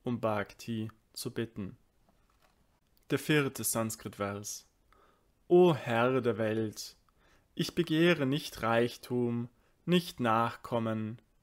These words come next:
in Klammer oder Jünger, nicht eine schöne Frau oder Dichterkraft. Doch möge ich von Geburt zu Geburt motivlose Bhakti zu dir, dem Herrn,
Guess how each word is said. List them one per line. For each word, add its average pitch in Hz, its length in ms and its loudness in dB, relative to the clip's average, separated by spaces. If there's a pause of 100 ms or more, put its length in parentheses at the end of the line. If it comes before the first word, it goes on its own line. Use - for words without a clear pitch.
(180)
in 127 120 -6
Klammer 110 340 -2
oder 117 180 0
Jünger, 113 560 -2 (640)
nicht 180 420 0
eine 120 180 2
schöne 135 480 2
Frau 110 600 0 (180)
oder 113 220 -2
Dichterkraft. - 920 -8 (1040)
Doch 139 240 -2
möge 180 360 2
ich - 280 -6
von 123 220 -4
Geburt 135 520 0
zu - 300 -10
Geburt 113 760 -4 (340)
motivlose 131 1080 -2
Bhakti 110 760 -4 (220)
zu - 180 -10
dir, 113 580 -6 (380)
dem 113 140 -6
Herrn, 110 600 -6